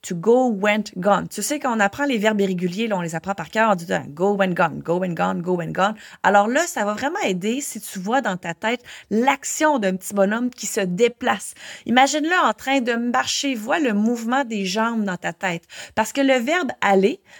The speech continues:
ben, il y a un déplacement parce que tu t'en vas quelque part. Donc, dans le, dans le contexte où tu vas utiliser le verbe went, c'est le verbe aller au passé. Tu es allé quelque part.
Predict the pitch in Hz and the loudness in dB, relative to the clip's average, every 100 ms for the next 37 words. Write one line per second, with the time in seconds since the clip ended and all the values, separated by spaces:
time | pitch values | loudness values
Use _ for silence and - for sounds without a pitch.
0 | - 208 214 214 208 185 226 285 254 226 | -2 2 2 4 2 2 0 -2 0 0
1 | 202 - 226 240 226 190 - - 185 - | 0 -4 -2 -2 -2 -8 -8 -10 -12 -4
2 | 208 196 196 269 269 214 190 190 - 208 | 0 2 2 2 0 -6 -4 -4 -2 0
3 | 330 226 190 180 196 190 185 170 - - | 0 -2 -2 4 4 4 2 0 -4 -18
4 | - _ - 190 202 214 196 262 - 226 | -20 _ -2 4 4 4 0 -2 -6 -8
5 | 190 196 190 _ 190 180 180 233 214 185 | 0 0 0 _ -10 -6 -2 -2 0 -2
6 | 170 196 208 180 - 170 185 180 359 - | 0 2 2 0 -6 -2 0 2 0 -8
7 | 196 160 - - - 185 170 170 185 185 | -2 -2 -4 -18 -6 -2 0 2 0 2
8 | - 185 190 208 190 185 170 170 - 359 | 4 4 4 2 0 0 0 0 -4 -10
9 | _ - 214 - - 208 214 - 185 185 | _ -12 -8 -8 -2 -2 0 0 2 2
10 | 190 196 185 170 165 165 185 147 | 2 -2 -6 -8 -10 -2 0 -2